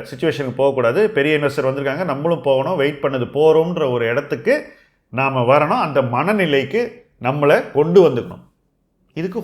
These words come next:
ஹோம்வொர்க், ட்ராக்கிங், ட்ரேசிங் and அண்டர்ஸ்டாண்டிங் இதெல்லாம் தொடர்ந்து பண்ணிக்கிட்டே இருக்கணும்.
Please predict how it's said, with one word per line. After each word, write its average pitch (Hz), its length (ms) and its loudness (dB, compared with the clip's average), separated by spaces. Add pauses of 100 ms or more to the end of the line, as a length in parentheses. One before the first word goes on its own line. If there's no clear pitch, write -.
ஹோம்வொர்க், 208 580 0 (380)
ட்ராக்கிங், 175 520 0 (420)
ட்ரேசிங் 185 540 4 (520)
and 262 240 2 (220)
அண்டர்ஸ்டாண்டிங் 143 760 -2
இதெல்லாம் 139 460 2
தொடர்ந்து 208 500 4
பண்ணிக்கிட்டே 135 460 -2
இருக்கணும். 90 340 -6